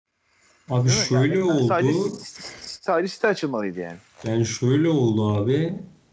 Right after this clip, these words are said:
Speaker 1: Yani benim D M'ye yirmi beşten fazla mesaj geldi. "Abi Biletix şöyle, çok kötü, facia, hani sesimizi duyuralım, bir şey yapalım."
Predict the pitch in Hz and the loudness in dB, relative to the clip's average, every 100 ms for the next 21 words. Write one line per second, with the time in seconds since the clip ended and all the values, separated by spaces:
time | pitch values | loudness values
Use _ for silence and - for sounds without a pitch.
0 | - 123 110 107 107 120 147 160 151 120 | -6 -2 0 0 2 2 2 0 0 0
1 | 117 123 131 139 147 160 160 120 120 120 | 2 4 4 4 2 0 -2 -2 0 2
2 | 127 127 127 - 151 143 131 135 123 120 | 4 2 2 0 0 0 2 2 2 2
3 | 127 110 104 95 - - - _ _ _ | 2 2 2 0 -6 -12 -20 _ _ _
4 | _ _ _ _ _ - - _ - 117 | _ _ _ _ _ -20 -20 _ -4 -2
5 | 117 113 117 123 127 123 - - 123 123 | 0 0 2 2 2 0 -2 -2 0 2
6 | 120 123 123 123 127 123 123 - 127 123 | 2 2 2 0 -2 -2 -2 0 0 2
7 | 123 123 123 113 110 110 113 120 120 120 | 2 2 0 0 0 2 2 2 2 0
8 | 120 123 113 107 - 120 - 117 117 117 | -2 0 0 2 2 0 2 2 2 0
9 | 117 117 117 113 107 104 - 127 123 107 | 2 2 4 2 2 0 2 2 2 0
10 | 117 135 175 | -2 -2 -2